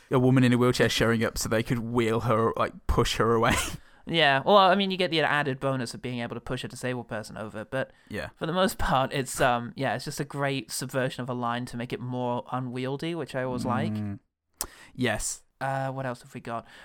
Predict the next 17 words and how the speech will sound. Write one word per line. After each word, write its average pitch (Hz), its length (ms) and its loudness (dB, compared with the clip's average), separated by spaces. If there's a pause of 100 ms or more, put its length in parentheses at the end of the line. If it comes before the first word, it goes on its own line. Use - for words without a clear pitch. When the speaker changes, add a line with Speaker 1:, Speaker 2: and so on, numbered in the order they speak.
(120)
Speaker 2:
Oh, 156 220 6
<laughs> 123 60 -4
when 165 100 0
he, - 500 0
um, 185 320 2 (240)
when 170 140 -2
he 175 100 -2
talks 196 300 -2
about 175 220 0
oysters, 180 600 -2 (300)
he - 80 -10
said, 123 160 -6
"You 127 100 -4
ever 127 140 -4
had 127 160 -4
an 131 100 -8
oyster?" 127 420 -2